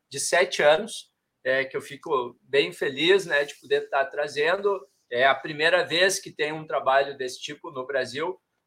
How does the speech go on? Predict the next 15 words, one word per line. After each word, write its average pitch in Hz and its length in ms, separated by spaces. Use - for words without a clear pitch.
para 208 160
tentar 233 360
ajudar 214 600
exatamente 190 760
a 185 40
responder 180 440
essa 170 260
tua 165 160
pergunta, 202 720
ajudar 165 380
o 180 100
debate, 170 760
tanto, 233 600
né, 160 300
ah, 143 560